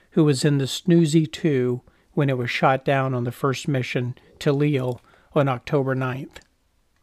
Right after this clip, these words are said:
Some of the other crews thought they saw a parachute or two come out of the Snoozy two just before it hit the ground, but in the two months since the Snoozy two went down, Irwin's body had not been recovered, nor was he a P O W,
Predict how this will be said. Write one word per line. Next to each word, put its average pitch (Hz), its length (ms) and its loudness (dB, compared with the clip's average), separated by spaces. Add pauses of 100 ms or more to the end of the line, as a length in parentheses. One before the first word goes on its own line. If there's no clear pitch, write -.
(400)
Some 196 260 2
of 180 160 4
the 147 140 4
other 143 180 4
crews 139 460 0
thought 135 280 -2
they 143 100 0
saw 135 240 -2
a 123 60 -2
parachute 143 600 0
or 127 120 -2
two 131 320 -2
come 143 260 -2
out 147 160 2
of 151 80 0
the 143 80 -2
Snoozy 139 520 -2
two 131 360 -2
just 143 480 2
before 135 400 -2
it 120 80 -2
hit 135 160 -4
the 131 80 -2
ground, 127 540 -4 (400)
but 151 120 6
in 143 140 2
the 131 60 2
two 226 260 6
months 165 420 4
since 147 380 0
the 143 80 -4
Snoozy 143 480 0
two 143 220 0
went 131 200 -2
down, 131 480 0 (320)
Irwin's 160 320 6
body 139 300 2
had 127 180 -2
not 143 280 0
been 175 160 2
recovered, 135 640 0 (440)
nor 160 300 6
was 175 220 2
he 165 160 4
a 143 60 4
P 151 240 2
O 147 120 4
W, 143 440 2